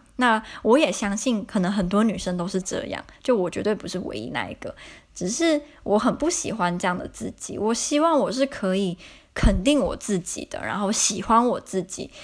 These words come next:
然后不会因为想，呃，想要得到别人的肯定或别人的喜欢，就去改变我的个性，或是我有时候会觉得我潜意识里是不是很瞧不起我自己的个性，然后觉得我，我是不是自己也觉得自己很逊？因为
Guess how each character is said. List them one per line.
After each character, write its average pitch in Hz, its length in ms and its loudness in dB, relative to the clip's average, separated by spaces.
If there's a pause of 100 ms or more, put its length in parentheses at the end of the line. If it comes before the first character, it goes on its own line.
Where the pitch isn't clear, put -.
(320)
然 180 140 -4
后 226 120 2
不 226 180 0
会 285 240 4
因 254 160 0
为 269 200 2
想， 196 260 -4 (180)
呃， 185 280 0
想 - 200 -2
要 220 60 2
得 240 180 2
到 254 160 2
别 202 160 0
人 170 100 -2
的 190 80 -6
肯 233 380 -8
定 226 220 0
或 233 100 0
别 190 140 0
人 175 100 -2
的 196 80 -4
喜 - 300 -4
欢， 185 180 -2
就 220 120 -2
去 233 180 -2
改 - 240 -4
变 226 180 2
我 - 120 -6
的 - 100 -6
个 190 220 2
性， 208 200 -4
或 220 120 0
是 220 180 -2 (800)
我 370 80 2
有 311 100 8
时 254 60 2
候 269 60 4
会 320 100 2
觉 214 140 0
得 196 280 2 (580)
我 226 120 2
潜 202 260 0
意 220 60 2
识 262 100 0
里 214 80 2
是 - 160 -2
不 269 60 0
是 294 100 2
很 269 160 2
瞧 - 220 -4
不 226 140 2
起 202 160 -6
我 180 120 -4
自 - 140 -6
己 - 60 -4
的 - 80 -10
个 190 260 -4
性， 190 260 -8 (140)
然 - 100 -6
后 202 120 0
觉 208 100 0
得 185 80 4
我， 175 140 -2 (120)
我 190 160 2
是 247 140 0
不 311 60 2
是 330 80 2
自 320 260 2
己 - 160 -6
也 156 80 -2
觉 180 140 -2
得 180 40 4
自 226 140 -6
己 170 100 -4
很 - 280 -2
逊？ - 460 0 (480)
因 320 120 2
为 370 160 4